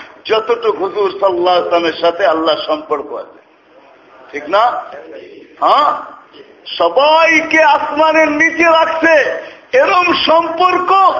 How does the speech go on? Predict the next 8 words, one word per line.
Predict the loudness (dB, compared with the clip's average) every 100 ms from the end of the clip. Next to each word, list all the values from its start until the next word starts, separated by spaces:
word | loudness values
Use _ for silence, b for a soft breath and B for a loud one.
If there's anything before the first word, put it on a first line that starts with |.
| -4 -8
যে | -2 0
উঠাইতে | 2 0 2 2 2 2 2
উঠাইতে | 4 2 2 2 2 2 0
নিজের | 2 0 2 2
আরশের | 4 4 2 0 0 2
উপরে | 0 2 2 2
উঠে | 0 2 2
আনছে। | 2 -2 -10 -16 -20